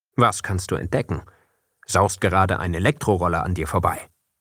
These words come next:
Hast du eine Apple Watch, die kontrolliert, ob dein Herz auch schön gleichmäßig schlägt? Und klar,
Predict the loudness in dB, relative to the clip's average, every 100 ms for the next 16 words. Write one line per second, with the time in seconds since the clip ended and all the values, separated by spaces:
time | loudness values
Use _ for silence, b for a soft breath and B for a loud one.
0 | _ _ _ -2 -2 2 2 4 2 2
1 | 2 2 4 0 -2 -12 -12 -4 -4 0
2 | 6 6 6 0 -4 -4 0 0 0 -6
3 | -8 -2 0 2 0 0 -2 -2 -2 -2
4 | -2 -4 b b b b _ _ -2 -2
5 | 4 2 2